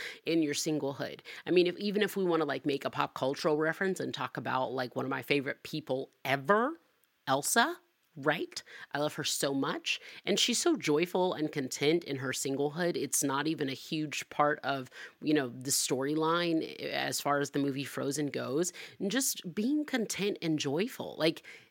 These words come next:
you, uh, the reason why, and the reason why I really wanna emphasize on both of those, both content and joyful, 'cause I think a lot of times, especially when Christians wanna use the word content, it's like, it's almost like this, like, like,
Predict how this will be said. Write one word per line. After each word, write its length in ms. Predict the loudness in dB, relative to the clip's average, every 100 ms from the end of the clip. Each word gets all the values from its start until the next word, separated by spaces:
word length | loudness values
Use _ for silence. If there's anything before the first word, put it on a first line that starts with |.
| -20 -8
you, 260 | -6 -6 -10 _ -8 -2
uh, 100 | 0
the 140 | 2
reason 340 | 0 0 0 0
why, 180 | 2
and 240 | 2 0 0
the 60 |
reason 240 | 0 0 0
why 100 | 0
I 40 |
really 200 | 2 4
wanna 160 | 4 4
emphasize 400 | 2 0 0 2
on 140 | 2
both 220 | 2 0
of 80 | 0
those, 200 | -4 -2
both 280 | 0 0 0
content 500 | -2 -2 0 0 0 0
and 200 | 0 2
joyful, 460 | 0 -4 -6 -8 -10 -20 -20 -4
'cause 140 | 0 2
I 40 |
think 140 | 2
a 40 | 2
lot 280 | 2 2 2
of 60 |
times, 500 | 0 2 2 2 0
especially 520 | -2 0 0 0 2
when 140 | 0 0
Christians 440 | -2 -2 -2 0
wanna 160 | 0 0
use 180 | 0 0
the 100 | 0
word 240 | -2 -4
content, 580 | -8 -8 -6 -2 -2 -4 -18 -20 -6
it's 160 | -2 2
like, 340 | 4 2 -4 _ _ _ _ _ _
it's 120 | 0
almost 300 | 4 4 4
like 160 | 2 2
this, 160 | 2 2
like, 180 | 0 -4 _ _ _ _ 0
like, 340 | 0 0